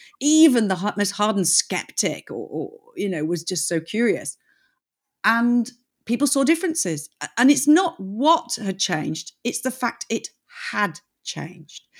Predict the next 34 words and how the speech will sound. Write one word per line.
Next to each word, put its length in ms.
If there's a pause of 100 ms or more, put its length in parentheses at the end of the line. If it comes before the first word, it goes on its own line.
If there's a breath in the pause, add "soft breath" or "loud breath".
(200 loud breath)
So 180
we're 160
all 300
wired 340
individually. 720 (340 loud breath)
So 140
some 260
people 240
might 240
have, 320
and 120
the 40
delta 380
were 100
these 200
beautiful 400
big 340 (120)
blue 380
halos. 760 (240)
Someone 320
might 180
have 160
like, 120
woo, 560 (140)
woo, 680 (340 soft breath)
on 120
their 100
meditation 580
side. 400 (380 soft breath)
But 60
then 160
on 200
their, 420
um, 520